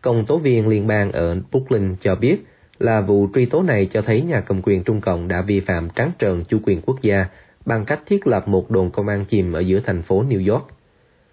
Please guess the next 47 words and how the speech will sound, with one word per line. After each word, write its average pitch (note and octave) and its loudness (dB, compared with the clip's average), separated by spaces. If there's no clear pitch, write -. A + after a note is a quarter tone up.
Các F#3 -2
công C3+ 0
tố D#3 2
viên C3+ 2
nói A#2 2
ông B2 2
Lu A2+ 4
vào G2 0
năm G2 -2
hai G#2 -2
ngàn F#2 -2
mười F2 0
tám F#2 -2
đã F#2 0
tìm F#2 -2
cách C3 -2
thuyết A3 -2
phục - -2
một F#2 0
cá A#2+ 0
nhân A2+ 0
mà A2 2
Trung C#3+ -2
Cộng F2+ -2
coi G#2+ 0
là F#2+ 2
kẻ E2+ -2
đào G2 0
thoát A2+ -2
trở F#2+ 0
về F2+ 0
nước. G2 2
Họ A#2 -2
cho B2+ 0
biết F3+ 0
cá E3+ 0
nhân C3+ 2
đó A2+ 2
đã F#2 0
báo A2 0
cáo A#2 -2
bị F#2+ -2
quấy A2 2
rối A2 0
và G2 0
đe G2 2
dọa. E2+ 0